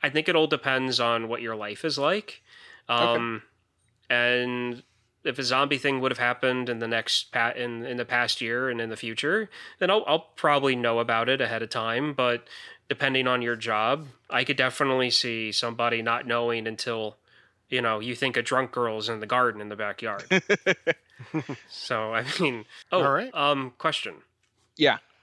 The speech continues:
Speaker 3: Yes.
Speaker 1: Which album did They Throw make you upset the most?
Speaker 3: I'm offended you even have to ask this question.
Speaker 1: <laughs> Yeah, that's exactly why I'm asking. It's exact-
Speaker 3: The Batman soundtrack.
Speaker 2: Yeah,
Speaker 1: Okay.
Speaker 2: absolutely.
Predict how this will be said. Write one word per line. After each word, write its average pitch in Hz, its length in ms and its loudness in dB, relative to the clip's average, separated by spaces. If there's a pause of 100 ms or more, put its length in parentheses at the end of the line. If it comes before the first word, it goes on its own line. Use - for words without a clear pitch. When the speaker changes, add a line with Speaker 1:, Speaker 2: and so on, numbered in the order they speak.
(160)
Speaker 3:
Yes. 135 260 -2
Speaker 1:
Which 170 380 2
album 139 460 2
did 113 160 -8
They 127 200 2
Throw 113 640 -4 (400)
make 123 300 -2
you 120 480 -6 (240)
upset 120 420 0 (180)
the 120 80 -8
most? 104 440 -6 (120)
Speaker 3:
I'm 175 220 4
offended 151 500 0
you 131 120 -6
even 123 220 -8
have 120 120 -10
to 127 120 -10
ask 113 260 -8
this 113 240 -12
question. 117 460 -4
Speaker 1:
<laughs> - 340 -4
Yeah, 151 180 6
that's 147 160 2
exactly 139 280 4
why 131 200 4
I'm 123 100 -2
asking. 110 320 -4 (440)
It's - 100 -16
exact- - 560 -6 (880)
Speaker 3:
The 143 80 2
Batman 127 420 0
soundtrack. 107 600 -8
Speaker 2:
Yeah, 156 240 6
Speaker 1:
Okay. 117 200 2
Speaker 2:
absolutely. 156 800 4